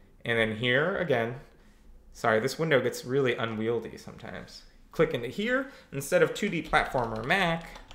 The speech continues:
I'm just gonna call it two D platformer dot linux dot x eighty-six underscore sixty-four. That's just, like, the Godot's file extension for Linux. And I'm gonna leave these things here. And you can embed the P C K.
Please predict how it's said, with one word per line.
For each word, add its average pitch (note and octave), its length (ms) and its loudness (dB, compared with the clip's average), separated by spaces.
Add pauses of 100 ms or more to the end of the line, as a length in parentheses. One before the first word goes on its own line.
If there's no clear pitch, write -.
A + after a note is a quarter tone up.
(560)
I'm B2+ 160 0
just A2+ 200 -8
gonna A2 220 -4
call A2 300 0
it G#2+ 100 -8
two D#3+ 160 -2
D C3 100 -2
platformer A2 480 -2
dot A2 220 -4
linux C#3+ 440 -4
dot A2+ 300 2
x B2+ 340 -4
eighty-six A#2 840 -4
underscore A#2+ 640 -2
sixty-four. D#3 800 -2
That's C3 240 2
just, - 220 -6
like, A2+ 300 -6
the A2 300 0 (640)
Godot's A2 400 4
file G#2+ 280 0
extension A2 400 -6
for A2 160 -4
Linux. D3 440 -2 (340)
And B3 120 2
I'm D4 80 -2
gonna C#4 160 4
leave A3+ 300 0
these F#3 200 -4
things C#3+ 260 -4
here. A2+ 420 -2 (880)
And C3 400 2
you D3 100 -2
can F#3 160 -4
embed C3+ 400 0
the F3 60 -2
P C#3+ 220 -6
C C#3 180 -6
K. A#2 540 0